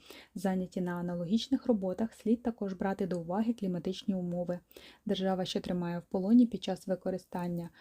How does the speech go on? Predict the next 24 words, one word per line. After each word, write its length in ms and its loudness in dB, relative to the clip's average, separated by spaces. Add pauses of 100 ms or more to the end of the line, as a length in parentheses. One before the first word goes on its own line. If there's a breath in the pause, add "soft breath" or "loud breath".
(220 loud breath)
праці 340 -2
військовополонених 880 0
забезпечує 640 -4
належне 380 -4
застосування 640 0
національного 640 0
законодавства 800 -6
про 180 -2
охорону 440 -2
праці 340 -4
там, 300 6 (300 loud breath)
де 120 4
зайняті 440 0
військовополонені. 1040 -2 (360 loud breath)
Військовополонені 720 0
проходять 420 -2
таку 240 0
попередню 500 -2
підготовку 640 -2
і 40 4
забезпечуються 720 -2
такими 420 6
засобами 500 0
захисту, 580 -6